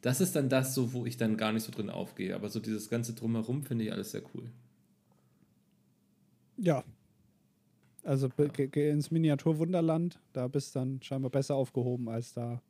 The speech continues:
Speaker 2: beim Tabletop.
Speaker 1: Ja, das, äh, tatsächlich ist das für mich weit auseinander. Da gibt es ja ganz am Anfang auch immer noch diese Tische, die dann so die Entwicklung von Hamburg zeigen, ne? Weißt du, kennst du die?
Speaker 2: Ja, ja.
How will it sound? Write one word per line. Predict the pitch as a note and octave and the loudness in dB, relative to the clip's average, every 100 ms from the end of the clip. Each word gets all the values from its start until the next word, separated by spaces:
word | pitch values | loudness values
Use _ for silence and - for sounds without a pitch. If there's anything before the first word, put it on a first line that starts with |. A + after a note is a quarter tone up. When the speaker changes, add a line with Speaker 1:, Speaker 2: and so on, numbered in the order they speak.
| - | -6
Speaker 2:
beim | A#2 | -6
Tabletop. | - A2+ A2 A2 G#2 _ _ _ - _ _ _ _ | -4 -6 -6 -10 -16 _ _ _ -20 _ _ _ _
Speaker 1:
Ja, | C#3+ D3+ - - - | 0 2 0 -4 -12
das, | A#2+ A#2 - | -6 -6 -2
äh, | A#2 A#2+ A#2+ A#2 - | 2 4 4 0 -4
tatsächlich | C3 C3 C3 B2+ A#2+ | -2 2 4 4 2
ist | A#2 | -2
das | A#2+ A#2+ | -2 -2
für | |
mich | A2+ A2+ A2 | -2 -2 -2
weit | G#2+ A2 G2+ | 0 0 0
auseinander. | A2 A2 A2+ C3 C3 - - - | -2 0 0 0 -2 -12 -8 0
Da | - | 2
gibt | B2+ C#3+ | 2 0
es | |
ja | C3 | 2
ganz | B2 B2 | 2 2
am | B2 | 0
Anfang | A#2 A#2 B2+ A#2+ | -4 -2 -2 -2
auch | A2 | -4
immer | A#2 B2 A#2+ | -4 -4 -4
noch | A2+ | -4
diese | - A#2 A2 G#2+ G#2 - - _ _ _ _ | -4 -4 0 0 0 -8 -20 _ _ _ _
Tische, | - C3 B2 A2+ | 2 4 6 6
die | A2 | 6
dann | A2 | 4
so | G#2+ G#2 | 2 0
die | G#2 | 0
Entwicklung | G2 A#2+ A#2 G2 | 0 -2 0 -2
von | G#2+ G2 | -2 -2
Hamburg | G#2+ G#2 F#2+ | 0 0 0
zeigen, | - F2+ F2+ F#2+ | -4 -4 -4 -4
ne? | A2+ | -4
Weißt | A2+ B2 E3+ | -2 -2 -4
du, | E3 | -6
kennst | D3 C#3+ | -6 -6
du | D3+ | -6
die? | D3+ D#3+ | -4 2
Speaker 2:
Ja, | D#3+ C#3+ - | 2 2 4
ja. | D3+ C3+ | 4 4